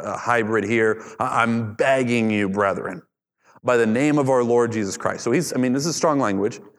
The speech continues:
"that ye all speak the same thing, that there be no divisions among you,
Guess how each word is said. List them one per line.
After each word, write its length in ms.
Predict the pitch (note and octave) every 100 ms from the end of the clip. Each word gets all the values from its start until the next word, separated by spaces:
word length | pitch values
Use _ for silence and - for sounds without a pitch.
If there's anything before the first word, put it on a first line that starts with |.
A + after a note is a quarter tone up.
| _ -
"that 160 | D#3+
ye 180 | E3 E3 D3+ -
all 540 | - C3+ D3+ F#3+ G3+ -
speak 520 | - - B2+ A2+ A2+
the 100 | A#2+
same 500 | - B2+ G2+ G#2 G#2
thing, 540 | - - A2 F2+ F2+ - _ -
that 120 | C#3
there 100 | C3+
be 140 | C3+
no 640 | B2+ C3+ B2 B2 C#3+ D#3 D#3
divisions 760 | C#3 D#3 B2 G#2+ F#2 G#3 G3+ - -
among 560 | A2 G#2 A2 A2 G2
you, 240 | F2+ -